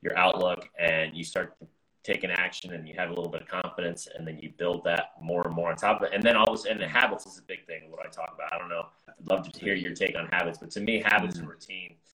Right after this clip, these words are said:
Speaker 1: it's everything, right? It's like, y-,
Speaker 2: A-,
Speaker 1: habits
Speaker 2: absolutely.
Speaker 1: don't care if they're good or bad, helping or hurting us. They're gonna do their thing no matter what. And
Speaker 2: Mm.
Speaker 1: if you can develop the habits that are pushing you in the direction you wanna head into,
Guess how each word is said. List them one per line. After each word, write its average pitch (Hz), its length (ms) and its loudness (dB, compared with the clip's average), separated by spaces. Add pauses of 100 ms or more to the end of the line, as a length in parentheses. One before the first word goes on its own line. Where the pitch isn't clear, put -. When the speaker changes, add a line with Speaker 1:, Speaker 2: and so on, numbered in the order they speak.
(200)
Speaker 1:
it's - 140 -10
everything, 107 440 0 (240)
right? 90 180 0
It's 87 160 -6
like, 87 320 0 (340)
y-, 107 100 -4
Speaker 2:
A-, - 20 -2
Speaker 1:
habits - 260 -2
Speaker 2:
absolutely. 147 300 4
Speaker 1:
don't 120 200 -2
care 123 200 4
if - 80 -2
they're 98 100 -8
good 98 160 -6
or 92 60 -8
bad, 90 420 -4
helping 92 320 -10
or 82 60 -12
hurting 90 320 -4
us. 85 100 -14
They're 113 120 -8
gonna 101 160 -6
do 92 180 -6
their 82 240 -4
thing 85 220 -4
no 80 100 -20
matter 78 260 -14
what. 85 280 -6
And 80 100 -8
Speaker 2:
Mm. 80 40 -8
Speaker 1:
if 80 80 -14
you 98 60 -14
can - 160 -12
develop 95 480 4
the - 80 -6
habits 90 540 0 (440)
that 87 80 -12
are 82 80 -4
pushing 101 380 -4
you 90 140 -2
in 85 100 -4
the 82 60 -6
direction 82 480 -2
you 82 80 -10
wanna 80 220 -6
head 107 260 0
into, 80 520 -8